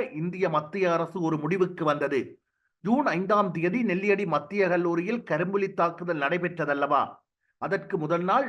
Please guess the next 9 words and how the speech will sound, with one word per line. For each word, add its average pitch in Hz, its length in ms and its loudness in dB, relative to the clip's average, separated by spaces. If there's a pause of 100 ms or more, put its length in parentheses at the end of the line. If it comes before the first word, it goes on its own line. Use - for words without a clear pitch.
(160)
ஜூன் 185 300 -4
நான்காம் 190 500 2
தேதி 170 340 -2 (460)
இலங்கையின் 185 520 2
வரலாற்றில் 180 680 -2
ஒரு 175 200 0
திருப்பமான 180 600 -2
சம்பவம் 160 460 -2
நடைபெற்றது. 143 640 -2